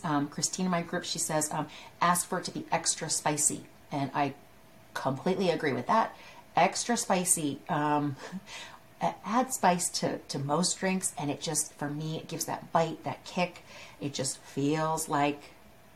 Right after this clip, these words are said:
feels like, sounds so bad to say, like, feels like alcohol, but you know what I mean? It's just like, it just has that bite that I do miss from,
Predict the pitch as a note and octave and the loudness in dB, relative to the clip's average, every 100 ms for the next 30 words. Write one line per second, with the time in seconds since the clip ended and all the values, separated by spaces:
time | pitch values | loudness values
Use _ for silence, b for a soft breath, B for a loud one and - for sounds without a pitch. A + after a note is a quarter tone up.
0 | - - D#3 D3+ - C#3 - - - B | -20 -12 -8 -8 -8 -10 -12 -20 -20 B
1 | B B B B - C4 D4 - F#4+ B3+ | B B B B -6 0 2 2 4 4
2 | F#3+ F3 - D3+ A#2+ - G4 B3 - D3+ | 4 2 0 -2 -6 0 4 4 4 4
3 | D3 C#3+ - C4+ E4 F4 E4+ E4+ E4 A3 | 4 4 4 8 8 6 4 4 6 6
4 | B3 - G#3 - A#3 - F3+ - F#3 A3 | 2 -4 2 2 2 0 -2 0 2 2
5 | A3+ - E3 E3+ - G#3+ G#3 G#3 C#4+ - | 2 -4 -6 -8 -2 2 4 4 4 4
6 | - - F#3+ F3 F3 | 0 2 6 6 6